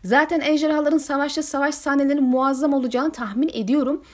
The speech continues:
Etrafta bir sürü ejderha uçmasını bekliyoruz. Evet, üçten fazla. Sanırsam en az on yedi tane falan olması lazım. Ve gene evet dizi için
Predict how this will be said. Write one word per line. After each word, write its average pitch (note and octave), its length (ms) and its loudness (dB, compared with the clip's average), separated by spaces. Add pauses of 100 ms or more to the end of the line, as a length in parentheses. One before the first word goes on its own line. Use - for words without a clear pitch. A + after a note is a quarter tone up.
(140)
Etrafta G3+ 560 -4
bir D#4+ 60 4
sürü A#3+ 200 -2
ejderha E3 360 0
uçmasını - 440 -8
bekliyoruz. F#3 360 -4
Evet, E3+ 220 -2
üçten F#3 360 -6
fazla. E3+ 300 -6
Sanırsam A3 420 -4
en A#3 120 -4
az A#3 200 -4
on A#3+ 80 -2
yedi A#3 180 -4
tane A3+ 200 -6
falan A3+ 240 -8
olması F#3 300 -8
lazım. F3 380 -4 (640)
Ve D4 80 2
gene C#4+ 220 2
evet C4+ 360 0
dizi B3 200 0
için C#4+ 680 0